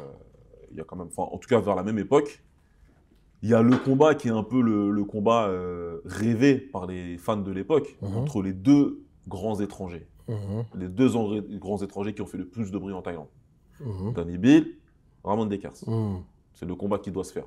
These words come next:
Speaker 1: Vous venez tous
Speaker 2: Mhm.
Speaker 1: les deux d'une catégorie inférieure.
Speaker 2: Mhm.
Speaker 1: Je précise, c'est important.
Speaker 2: Mhm.
Speaker 1: Parce que j'ai beaucoup entendu de « Ouais, mais tu comprends, Ramon,
Speaker 2: Mhm.
Speaker 1: il avait pris plus de poids. » Vous venez tous les deux des soixante-trois cinq, soixante-cinq kilos. Vous êtes
Speaker 2: Mhm.
Speaker 1: montés à soixante-dix après.
Speaker 2: Mhm.
Speaker 1: D'accord.
Speaker 2: Mhm.
Speaker 1: Le combat, il se fait. Euh...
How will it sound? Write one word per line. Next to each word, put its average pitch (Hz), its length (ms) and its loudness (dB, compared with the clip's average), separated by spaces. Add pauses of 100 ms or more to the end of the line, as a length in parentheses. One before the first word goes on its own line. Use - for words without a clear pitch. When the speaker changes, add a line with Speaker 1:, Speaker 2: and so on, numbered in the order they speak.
Speaker 1:
Vous 87 80 -14
venez 98 100 -2
tous - 120 -6
Speaker 2:
Mhm. 120 60 4
Speaker 1:
les 110 60 4
deux 120 120 2
d'une 95 200 -4
catégorie 90 560 -8
inférieure. 90 580 -2
Speaker 2:
Mhm. 110 380 -4
Speaker 1:
Je 147 140 0
précise, 240 340 4
c'est 175 80 2
important. 135 540 0 (140)
Speaker 2:
Mhm. 107 360 -4
Speaker 1:
Parce 117 160 0
que 175 100 0
j'ai 117 120 2
beaucoup 180 300 -2
entendu 151 400 0
de « 151 140 0
Ouais, 175 240 2
mais 143 140 -6
tu - 80 -20
comprends, 165 360 -8 (180)
Ramon, 139 260 0
Speaker 2:
Mhm. 147 80 -2
Speaker 1:
il 127 140 -2
avait 123 80 -4
pris 131 120 -10
plus 131 160 -8
de 127 80 -2
poids. » 80 140 -4
Vous 85 60 -10
venez 117 160 -2
tous 180 80 -6
les 202 100 2
deux 185 100 2
des 123 120 2
soixante-trois 107 400 -6
cinq, 107 240 -8
soixante-cinq 98 360 -10
kilos. 92 220 -10 (320)
Vous 92 60 -8
êtes 85 80 -10
Speaker 2:
Mhm. 107 60 -4
Speaker 1:
montés 107 140 0
à 113 40 2
soixante-dix 110 400 -4
après. 101 260 -8 (140)
Speaker 2:
Mhm. 107 300 -4
Speaker 1:
D'accord. 82 340 -8 (100)
Speaker 2:
Mhm. 90 60 -14 (300)
Speaker 1:
Le 104 120 -2
combat, 143 280 6
il - 60 2
se - 140 -4
fait. 180 420 0 (540)
Euh... 87 800 -4